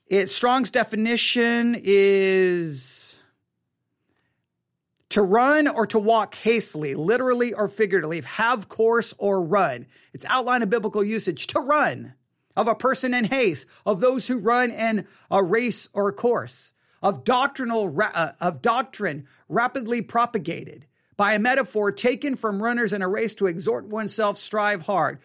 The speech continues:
to spend one's strength in performing or attaining something. Word occurs in Greek writings denoting to incur extreme peril, which is, requires the exertion of all one's effort to overcome. So basically,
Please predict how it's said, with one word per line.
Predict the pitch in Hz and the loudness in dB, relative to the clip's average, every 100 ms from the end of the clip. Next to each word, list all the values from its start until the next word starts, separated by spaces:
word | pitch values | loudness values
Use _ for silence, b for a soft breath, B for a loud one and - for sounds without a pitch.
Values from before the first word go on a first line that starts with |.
| b | b
to | - | -10
spend | - 247 240 | -4 0 0
one's | 226 226 - | 0 -4 -4
strength | 220 233 214 | -4 -4 -2
in | 196 | -6
performing | 190 - 220 226 220 | -6 -4 -2 -2 -2
or | 190 | -2
attaining | 180 220 208 190 | -2 -4 -8 -8
something. | - 151 - 147 - b b b b | -8 -10 -10 -16 -18 b b b b
Word | 151 247 262 | 2 4 4
occurs | 254 233 233 202 | 2 0 2 2
in | 196 | -2
Greek | 139 240 247 | -4 -4 -2
writings | 208 202 202 156 | -2 -2 -2 -2
denoting | 190 196 208 208 | 0 0 -2 -4
to | - | -4
incur | 190 185 - 220 190 | -4 -4 -6 -4 -4
extreme | - - 240 240 | -8 -10 -8 -8
peril, | - 208 202 208 196 b b | -6 -4 -2 -2 -6 b b
which | 185 196 | -2 0
is, | 170 | -2
requires | 185 - 208 202 208 202 | -2 -2 0 2 2 0
the | 185 | -2
exertion | 165 - 170 226 214 226 220 | -6 -6 -2 -2 -2 -2 -2
of | 139 | -4
all | - 196 208 | -2 0 0
one's | 180 190 - | -2 -6 -6
effort | 202 202 202 196 | -8 -6 -6 -6
to | - 196 196 - | -4 -4 -4 -4
overcome. | 190 185 143 175 170 - 143 127 123 131 _ _ _ b b b b | -2 -2 -2 -6 -6 -6 -8 -8 -10 -20 _ _ _ b b b b
So | - 226 | -2 0
basically, | 254 320 294 285 233 220 202 | 0 0 0 -2 0 2 0